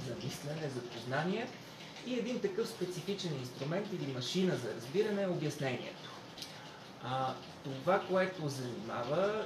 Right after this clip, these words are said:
Лили Гурова, е специфично научното обяснение и научното разбиране. Тоест, не трябва да очакваме, и тук някак си публиката е добре да знае, че тук не се занимаваме с разбирането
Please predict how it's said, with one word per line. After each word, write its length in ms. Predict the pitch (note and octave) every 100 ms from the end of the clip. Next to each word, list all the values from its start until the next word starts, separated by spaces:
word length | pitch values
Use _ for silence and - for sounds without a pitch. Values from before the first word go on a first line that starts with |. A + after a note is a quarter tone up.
| F#3
Лили 260 | G3+ G#3 F#3
Гурова, 380 | G#3 A3 G3 F#3
е 40 |
специфично 760 | F3+ - D#3 D#3 G3+ G3+ - E3
научното 680 | C#3 C3+ F#3 - G#3+ F#3 E3
обяснение 720 | B2 A#2 A#2+ C#3+ E3+ F3+ F3
и 120 | D3+
научното 580 | C#3+ E3 - D3+ B2 A#2+
разбиране. 680 | A#2+ A#2+ C#3+ F3+ - F2 - -
Тоест, 340 | D3 D3+ D3+ - -
не 60 | B2+
трябва 380 | - D3 E3+
да 120 | D#3+ C3+
очакваме, 600 | B2 D3 D3 - D3 E3+
и 160 | F3+
тук 140 | - D3+ - D#3 - C#3+ D3
някак 260 | D3 D3+ D3+
си 140 | -
публиката 580 | C#3 C#3 C#3+ C3+ B2+ A#2+
е 80 | B2
добре 300 | A#2 A2+ C3
да 100 | B2
знае, 320 | A#2 C#3 D#3+ -
че 80 | -
тук 240 | E3+ -
не 80 | D#3
се 200 | - D3
занимаваме 580 | E3+ E3 D3+ D#3 D#3 C3+
с 220 | - -
разбирането 680 | B2 B2 C#3+ C#3+ B2+ A#2